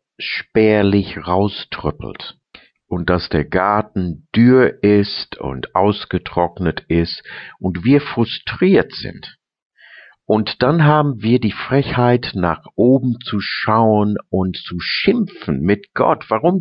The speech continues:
tust du mir das an?" Um dann lediglich eine Stimme wahrzunehmen, die uns sagt:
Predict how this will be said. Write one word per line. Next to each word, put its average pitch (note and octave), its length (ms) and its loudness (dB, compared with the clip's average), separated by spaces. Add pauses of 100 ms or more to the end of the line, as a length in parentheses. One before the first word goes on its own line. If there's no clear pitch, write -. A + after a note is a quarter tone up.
tust F#3+ 340 -4
du F#3+ 140 -2
mir G3+ 220 2
das F3+ 260 0
an?" B3 440 2 (800)
Um A2+ 240 0
dann D3 280 2
lediglich C#3 1200 2
eine F2 300 -2
Stimme C#3 640 -2
wahrzunehmen, F2+ 880 0
die - 100 -6
uns - 280 -16
sagt: F#2 460 -2